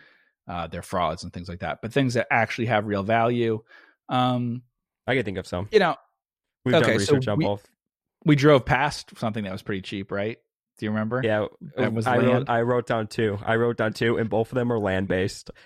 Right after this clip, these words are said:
Speaker 2: and both of them are
Speaker 1: Okay.
Speaker 2: controlled. Both of them, you
Speaker 1: Controlled.
Speaker 2: can never do anything. It's a land
Speaker 1: Yeah.
Speaker 2: bank, but if it were liquidated, it would be worth, I mean, multiples, multiples, multiple, multiple,
Speaker 1: Ye-
Speaker 2: multiples.
Speaker 1: Yeah, so the highest and best use in some cases of the land is,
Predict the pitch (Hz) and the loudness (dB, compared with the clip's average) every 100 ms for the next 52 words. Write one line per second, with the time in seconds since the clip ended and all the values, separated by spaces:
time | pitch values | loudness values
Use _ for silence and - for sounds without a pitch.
0 | - 110 113 113 123 113 110 147 123 104 | -4 -2 0 0 0 0 4 4 4 0
1 | 107 95 98 101 - _ - 127 127 139 | 0 2 0 -4 -12 _ -2 0 2 2
2 | 120 127 110 120 113 113 120 110 117 113 | 4 2 2 2 2 2 0 2 2 2
3 | 107 104 107 104 - 113 117 110 107 101 | 0 -2 -2 -4 -4 -4 -2 0 0 0
4 | - 95 92 - 113 113 139 117 123 120 | 0 -2 -2 -4 -2 0 0 0 0 0
5 | 123 151 143 143 147 143 - 117 113 107 | 0 0 0 0 0 -2 -2 0 0 0
6 | 107 107 101 - - 107 95 98 _ - | 0 0 0 -4 -6 -2 -2 -4 _ -4
7 | 110 104 - 82 - - 90 - - - | -2 -2 -6 -8 -8 -4 -4 -4 -8 -10
8 | - _ _ _ _ - 117 110 101 101 | -12 _ _ _ _ -2 -2 -2 -4 -4
9 | 98 - 98 87 - - 67 - _ _ | -4 -2 -2 0 -2 -6 -8 -10 _ _
10 | _ _ _ _ _ _ _ 185 123 82 | _ _ _ _ _ _ _ 4 4 2
11 | - 151 151 175 160 147 135 127 131 117 | 0 2 4 2 0 -4 -6 -6 -8 -8
12 | 120 110 110 110 104 - 110 110 - 107 | -8 -8 -8 -6 -8 -8 -10 -12 -10 -10
13 | 101 101 101 95 90 - 104 101 92 | -6 -6 -4 -6 -6 -6 -6 -6 -8